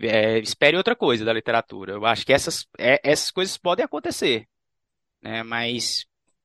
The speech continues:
o preço pra elas não virem, o preço da frustração é muito alto, né? Eu não lido bem com frustração.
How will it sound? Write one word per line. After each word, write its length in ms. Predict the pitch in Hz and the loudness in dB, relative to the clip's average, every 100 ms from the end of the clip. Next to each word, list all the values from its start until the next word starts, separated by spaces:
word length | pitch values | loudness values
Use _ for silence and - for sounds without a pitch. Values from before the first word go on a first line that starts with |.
| _ | _
o 100 | 123 | -16
preço 560 | - 165 185 240 - 190 | -4 4 6 6 4 -2
pra 160 | 143 | 0
elas 200 | 139 135 | 2 0
não 220 | 147 202 | -4 -12
virem, 580 | 139 147 196 180 135 117 | -10 -8 -6 -4 -6 -8
o 60 | 110 | -6
preço 260 | - 143 151 | 0 0 2
da 100 | 156 | -2
frustração 1040 | 160 160 165 135 - 143 151 202 127 101 _ _ _ _ _ - | -4 -6 -2 -2 0 -2 -2 -4 -10 -14 _ _ _ _ _ -8
é 60 | |
muito 280 | 127 120 - | -6 -4 0
alto, 440 | - 104 - - _ _ _ _ _ _ _ | 2 2 -2 -14 _ _ _ _ _ _ _
né? 220 | 98 101 110 | -14 -12 -2
Eu 360 | 165 185 226 254 | 6 8 8 4
não 140 | 226 | -4
lido 180 | 214 208 | -4 -4
bem 120 | 190 | -6
com 80 | 202 | -6
frustração. 540 | - 170 - - - | -10 -10 -8 -8 -10